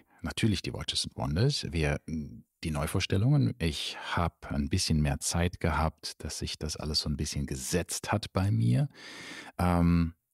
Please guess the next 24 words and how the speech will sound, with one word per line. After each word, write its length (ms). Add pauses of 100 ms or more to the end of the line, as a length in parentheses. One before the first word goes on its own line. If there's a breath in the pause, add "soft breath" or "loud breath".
(220)
ich 100
hab 100
ab 160
und 100
zu 120
ein 120
bisschen 280
auf 140
YouTube 260
geschaut 720
und 160
gesehen, 360
was 160
die 140
anderen 440 (520 loud breath)
Leute 460
dort 200
so 120
vorstellen, 840
die 220 (120)
On 280
the 120
Wrist, 460 (360 loud breath)
ähm, 520